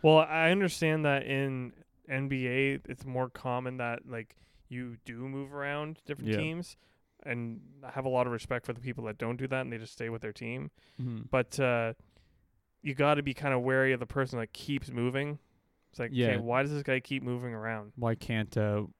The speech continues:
Speaker 1: Why
Speaker 2: why
Speaker 1: can't he just stay?
Speaker 2: why isn't he sticking
Speaker 1: Why,
Speaker 2: somewhere?
Speaker 1: why aren't people wanting to keep him?
Speaker 2: Yeah, that's why, like,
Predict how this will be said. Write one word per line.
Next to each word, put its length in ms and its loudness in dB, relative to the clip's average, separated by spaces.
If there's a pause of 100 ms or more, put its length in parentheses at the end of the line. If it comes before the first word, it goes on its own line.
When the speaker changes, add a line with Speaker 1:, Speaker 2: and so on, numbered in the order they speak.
(180)
Speaker 1:
Why 140 2
Speaker 2:
why 140 4
Speaker 1:
can't 100 2
he 80 0
just 300 -6
stay? 500 2
Speaker 2:
why 120 2
isn't 140 0
he 60 0
sticking 380 -2
Speaker 1:
Why, 40 -6
Speaker 2:
somewhere? 340 2
Speaker 1:
why 180 6
aren't 160 2
people 360 0
wanting 360 2
to 80 -12
keep 260 -8
him? 220 -10 (260)
Speaker 2:
Yeah, 240 6
that's 240 6
why, 320 4
like, 240 0